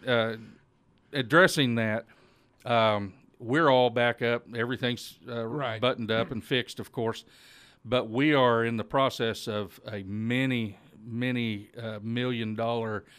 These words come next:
Speaker 1: mitigation project through, uh, fema, which, um, it, it's, it's still being, uh, put together. But as soon as it goes through, we are going to start hardening. Um, it's a, I,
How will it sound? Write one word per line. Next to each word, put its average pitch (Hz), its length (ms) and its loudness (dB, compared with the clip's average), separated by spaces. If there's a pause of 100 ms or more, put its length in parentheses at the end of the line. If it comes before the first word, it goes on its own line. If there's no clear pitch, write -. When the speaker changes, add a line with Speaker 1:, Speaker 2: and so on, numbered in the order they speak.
(200)
Speaker 1:
mitigation 117 800 -2
project 104 640 -6
through, 110 540 -6
uh, 98 160 -6
fema, 120 480 -6 (640)
which, 120 400 -2
um, 104 440 0
it, 113 240 -8
it's, - 200 -12 (220)
it's - 180 -8
still 147 280 0
being, 139 460 2
uh, 117 140 0
put 156 240 -4
together. 127 500 0
But 113 300 -2
as 104 100 -12
soon 143 240 -2
as 123 140 -6
it 110 180 -4
goes 127 280 -4
through, 131 500 -4 (580)
we 123 140 0
are 127 100 0
going 120 300 -4
to 92 80 -12
start 123 400 -2
hardening. 107 800 0 (140)
Um, 104 500 -4 (360)
it's 110 200 -14
a, 104 220 -10 (220)
I, 107 120 -16